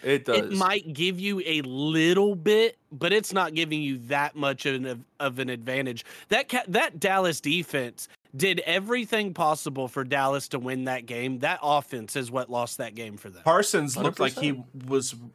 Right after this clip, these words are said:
Speaker 3: he, Parsons wanted to win that
Speaker 1: M V P.
Speaker 3: game more than he <laughs> wanted to win any game in his
Speaker 1: Playing like
Speaker 3: fucking
Speaker 1: an
Speaker 3: career.
Speaker 1: M V P. Dallas, Dallas offense isn't looking complete. Not yet, but we'll get it done next year. But you know who is looking complete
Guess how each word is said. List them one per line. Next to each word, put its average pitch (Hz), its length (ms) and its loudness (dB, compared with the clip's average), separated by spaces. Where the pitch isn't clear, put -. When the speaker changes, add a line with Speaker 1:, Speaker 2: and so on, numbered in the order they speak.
Speaker 3:
he, - 160 -12
Parsons 165 440 2
wanted 127 240 0
to 123 60 -8
win 123 140 2
that 127 60 2
Speaker 1:
M 123 80 2
V 120 60 -4
P. 165 100 0
Speaker 3:
game 120 240 0
more 127 260 2
than 127 140 0
he 208 160 -2
<laughs> 151 120 -2
wanted 147 260 6
to 147 60 -2
win 131 180 2
any 127 200 0
game 120 260 -4
in 113 60 -6
his 117 180 -10
Speaker 1:
Playing 131 240 -2
like 127 140 0
Speaker 3:
fucking 120 100 -2
Speaker 1:
an 123 60 -4
Speaker 3:
career. 113 200 -2
Speaker 1:
M 180 60 -2
V 151 80 -4
P. 104 80 -10
Dallas, 220 460 6
Dallas 208 360 10
offense 139 460 6
isn't 127 240 0
looking 120 260 -2
complete. 110 580 -2
Not 143 220 0
yet, 101 280 -2
but 127 100 2
we'll 143 140 2
get 127 160 2
it 107 100 -2
done 107 180 0
next 104 300 -6
year. 101 160 -6
But 110 140 -4
you 127 40 2
know 139 140 4
who 123 100 0
is 113 240 2
looking 110 260 -4
complete 107 520 0